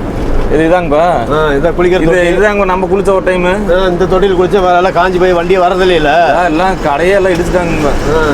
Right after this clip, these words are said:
Speaker 2: கடையை அடிச்சான்.
Speaker 1: எல்லாம் சரியான அடியாங்கப்பா. அப்ப இந்த ஹோட்டல் ஒண்ணு.
Speaker 2: ஆ, எல்லாம் அந்த பக்கத்து தோட்டத்துக்காரன் மூடு தான்.
Speaker 1: ஆ.
Speaker 2: எல்லாம் இவியிலே தான் வச்சது.
Speaker 1: அப்புறம் வண்டியெல்லாம் அதுல போகவும்.
Speaker 2: ஆமா, அதுல, அதுல எல்லாம் வண்டி போகாம இங்க ஒரு வண்டி கூட வர்றதே இல்ல. அதுல எல்லாம் நிறுத்தத்துக்கே இடம் இருக்காது.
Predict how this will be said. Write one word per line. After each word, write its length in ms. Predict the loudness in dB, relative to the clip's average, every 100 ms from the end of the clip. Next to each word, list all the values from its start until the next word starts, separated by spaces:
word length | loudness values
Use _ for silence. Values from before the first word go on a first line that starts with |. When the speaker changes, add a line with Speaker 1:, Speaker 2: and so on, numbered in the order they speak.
| -2
Speaker 2:
கடையை 280 | 0 2 0
அடிச்சான். 600 | 0 -4 -2 -2 -2 0
Speaker 1:
எல்லாம் 180 | 0 0
சரியான 460 | 0 2 2 0
அடியாங்கப்பா. 480 | 0 0 0 0 0
அப்ப 300 | 0 0 0
இந்த 220 | 0 0
ஹோட்டல் 360 | 0 0 -2 0
ஒண்ணு. 140 | 0 -2 -2 -2
Speaker 2:
ஆ, 300 | -2 -2 0
எல்லாம் 240 | -2 0 0
அந்த 140 | 0 -2
பக்கத்து 380 | -2 0 0 2
தோட்டத்துக்காரன் 440 | 0 2 0 0
மூடு 240 | 0 0 2
தான். 200 | 0 -2 -4 -6 -4 -4 -2
Speaker 1:
ஆ. 120 | -2 0
Speaker 2:
எல்லாம் 200 | 0 0
இவியிலே 320 | 0 2 2
தான் 120 | 2
வச்சது. 680 | 0 0 2 2 2 2 0 -2 -2 -2 -2 -2 -2
Speaker 1:
அப்புறம் 240 | 0 -2
வண்டியெல்லாம் 380 | 0 0 2 2
அதுல 180 | 0 0
போகவும். 580 | 0 0 2 2 2 2 2 0 0 -2 -2 -2 -2 -2
Speaker 2:
ஆமா, 340 | 0 0 0 2
அதுல, 220 | 2 2
அதுல 280 | 2 2 2
எல்லாம் 200 | 2 0
வண்டி 180 | 0
போகாம 320 | 0 0 2 2
இங்க 160 | 2
ஒரு 180 | 2 2
வண்டி 160 | 2 2
கூட 260 | 2 2
வர்றதே 220 | 2 2
இல்ல. 200 | 2 2
அதுல 280 | 0 0 2
எல்லாம் 240 | 2 2 0
நிறுத்தத்துக்கே 340 | 0 0 2
இடம் 180 | 2 2
இருக்காது. 380 | 2 0 0